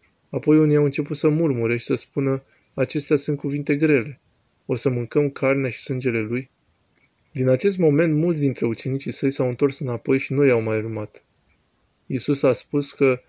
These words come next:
l-au respins și nu l-au înțeles. Ei au crezut că știu ce vorbesc.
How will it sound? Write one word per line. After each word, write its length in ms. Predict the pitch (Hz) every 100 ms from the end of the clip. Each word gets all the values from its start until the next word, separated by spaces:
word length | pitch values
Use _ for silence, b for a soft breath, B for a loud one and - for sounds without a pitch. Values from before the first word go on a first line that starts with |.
| _ -
l-au 220 | 135 127
respins 420 | 123 - 147 143
și 120 | -
nu 120 | 139
l-au 160 | 139 131
înțeles. 580 | 127 - 131 113 - _ _ _ _ _ _ _
Ei 140 | 139
au 120 | 147
crezut 360 | 139 139 139 175
că 120 | -
știu 220 | 151 -
ce 120 | 190 185
vorbesc. 520 | 190 196 175 -